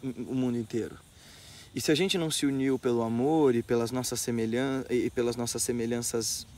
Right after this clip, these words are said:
belas, né, e, e pelo apreço às nossas diferenças,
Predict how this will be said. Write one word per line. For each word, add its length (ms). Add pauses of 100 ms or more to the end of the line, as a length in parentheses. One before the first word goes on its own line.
belas, 540
né, 120
e, 200 (320)
e 140
pelo 240
apreço 460
às 120
nossas 360
diferenças, 920